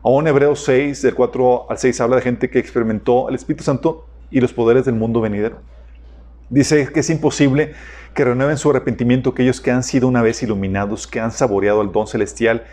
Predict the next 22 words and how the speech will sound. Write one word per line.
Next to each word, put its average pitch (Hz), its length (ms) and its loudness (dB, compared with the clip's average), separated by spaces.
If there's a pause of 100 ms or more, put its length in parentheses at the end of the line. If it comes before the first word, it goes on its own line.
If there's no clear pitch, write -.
(560)
que 143 100 0
han 151 160 -4
tenido 139 480 0
parte - 360 0
en 123 120 0
el 107 80 0
Espíritu 135 480 -2
Santo 107 380 -4
y 98 100 -2
han 113 80 0
experimentado 107 680 -2
la 104 140 -2
buena 113 420 -2
palabra 107 320 0
de 101 60 0
Dios - 320 -4
y 127 80 0
los 110 220 -6
poderes 113 500 0
del 101 120 -2
mundo 98 260 -4
venidero. 98 420 -4